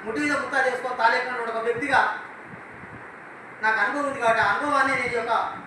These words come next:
ఉద్యమంగా మలుచుకొని ఇవాళ కళ్ళు గీత కార్మిక సమస్యలపైన సర్వేపక్ష ఆలోచనతో ముందు పోవడం జరుగుతూ ఉంది. కానీ సమస్యలు అనేవి ఇవే ఇట్లనే ఉన్నాయి. ఇవన్నీ అందరూ చెప్పి కూడా సమస్యలు జోలికి పోకుండా just నేను వాయిస్ అనేది డైవర్ట్ చేయడం జరిగింది. మిత్రులారా, దయచేసి ఒక్కసారి ఆలోచించండి.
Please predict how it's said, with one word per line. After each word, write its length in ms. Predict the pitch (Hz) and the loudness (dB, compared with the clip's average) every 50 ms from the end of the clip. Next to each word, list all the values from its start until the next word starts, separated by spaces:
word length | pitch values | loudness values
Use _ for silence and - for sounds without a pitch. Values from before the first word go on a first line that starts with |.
| - - 202 | -14 -12 -2
ఉద్యమంగా 340 | - 269 277 285 285 262 240 | 2 6 8 8 8 6 4
మలుచుకొని 400 | 233 214 214 - - 233 226 226 | 2 0 0 -2 -2 -2 -2 0
ఇవాళ 220 | 226 226 214 214 208 202 - - - - - 220 | 4 4 4 6 4 2 0 -4 -8 -8 2 2
కళ్ళు 200 | 240 262 285 294 | 4 4 4 0
గీత 100 | 285 285 | 0 0
కార్మిక 440 | 269 - - 247 240 233 - - - | 2 2 4 2 2 2 -2 -4 -6
సమస్యలపైన 580 | 208 - 240 269 262 247 247 247 247 247 247 - - - - - - - - 208 | -4 -4 -2 0 0 0 2 4 4 4 4 4 2 2 -2 -8 -12 -12 -4 0
సర్వేపక్ష 380 | - - 262 269 262 254 247 | 2 4 4 4 2 0 2
ఆలోచనతో 380 | - 190 - - - - 226 226 | 2 2 2 0 -2 -4 -6 -6
ముందు 220 | 214 208 220 240 | -4 -2 2 6
పోవడం 220 | 240 240 240 233 226 | 8 8 8 8 8
జరుగుతూ 340 | 220 - - 247 240 247 | 8 8 8 8 10 10
ఉంది. 380 | 247 247 - - - - - - - - - - - - - | 10 8 6 2 -2 -4 -6 -10 -10 -14 -16 -16 -16 -2 2
కానీ 120 | 254 262 254 - | 2 2 4 4
సమస్యలు 340 | 233 247 262 262 269 262 254 | 4 4 4 2 2 2 2
అనేవి 320 | 254 254 254 247 247 240 | 4 2 2 0 -2 -4
ఇవే 120 | 233 269 | -2 -2
ఇట్లనే 340 | 254 262 262 - 269 269 269 | -2 -2 0 0 2 2 2
ఉన్నాయి. 400 | 269 269 269 277 277 277 - 240 | 2 2 2 0 0 0 -2 -2
ఇవన్నీ 220 | 226 214 - - - | 0 0 0 2 2
అందరూ 180 | 226 240 269 | 2 2 2
చెప్పి 260 | 269 269 254 - - | 2 2 0 0 0
కూడా 120 | 240 254 247 | 0 2 2
సమస్యలు 380 | - 226 220 240 240 240 240 | 2 0 0 -4 -4 -4 -2
జోలికి 240 | - 240 214 214 214 | -2 -2 -2 0 2
పోకుండా 560 | 240 254 254 254 240 233 214 202 202 - - - - - - - | 2 2 2 2 2 4 4 4 4 0 -2 -8 -10 -14 -6 -4
just 220 | 254 247 247 247 254 | -4 -4 -4 -4 -4
నేను 240 | 247 240 247 233 202 190 - - - - - - - - - - - - - - - - - - - - - 220 | -4 -4 -4 -6 -6 -8 -10 -14 -16 -16 -16 -16 -16 -18 -18 -18 -18 -18 -18 -18 -18 -18 -18 -18 -18 -10 0 2
వాయిస్ 200 | 226 220 - - | 2 2 4 2
అనేది 240 | - 220 214 214 | 2 0 0 0
డైవర్ట్ 260 | 208 208 208 208 208 214 | 0 -2 -2 -2 0 0
చేయడం 180 | 202 - - | 0 0 2
జరిగింది. 420 | 196 202 226 233 254 - 269 - - - - - - - | 2 2 2 0 -2 -4 -6 -8 -10 -12 -14 -16 -12 -12
మిత్రులారా, 520 | 208 - 269 262 254 247 240 247 - - 208 | -10 -4 0 4 6 6 6 6 4 2 2
దయచేసి 380 | 220 254 277 - 320 311 - | 2 2 2 2 2 0 0
ఒక్కసారి 340 | 269 - - 240 254 226 226 | 0 -2 -4 -2 0 2 4
ఆలోచించండి. 560 | 226 - 240 - - - - 226 226 226 233 | 4 2 2 0 -4 -4 0 0 0 2 0